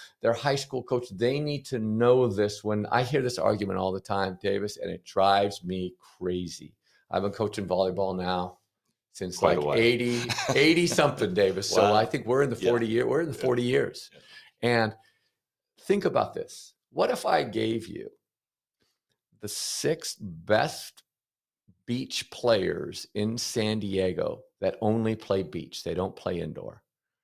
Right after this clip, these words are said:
Speaker 1: They're only beach players, and they're the six best in San Diego. How long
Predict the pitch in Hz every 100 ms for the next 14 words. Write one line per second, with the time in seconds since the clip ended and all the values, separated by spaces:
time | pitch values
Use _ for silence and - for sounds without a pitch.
0 | _ 87 - 110 120 120 101 107 104 -
1 | 98 80 - 107 117 107 104 - 139 139
2 | 113 98 120 117 - - 110 - 104 104
3 | 90 92 82 80 - - - - - 160
4 | 202 143 110 120 131 143 151 160